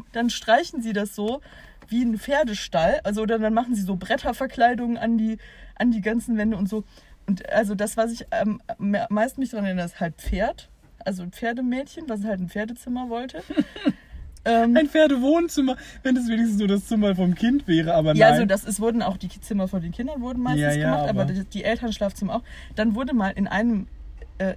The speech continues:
Speaker 1: Elternschlafzimmer eine Raumstation <laughs> gemacht.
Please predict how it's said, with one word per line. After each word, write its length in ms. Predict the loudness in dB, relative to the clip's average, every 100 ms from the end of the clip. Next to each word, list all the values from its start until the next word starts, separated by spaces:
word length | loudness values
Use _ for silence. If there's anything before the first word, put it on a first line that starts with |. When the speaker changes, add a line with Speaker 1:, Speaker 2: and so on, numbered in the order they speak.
| -4
Speaker 1:
Elternschlafzimmer 840 | -4 -2 -4 -4 -6 -4 -4 -2
eine 240 | -2 0
Raumstation 920 | 0 0 0 -6 -4 -4 0 2 2 2
<laughs> 80 | 0
gemacht. 800 | -2 -4 -2 -2 0 -2 -4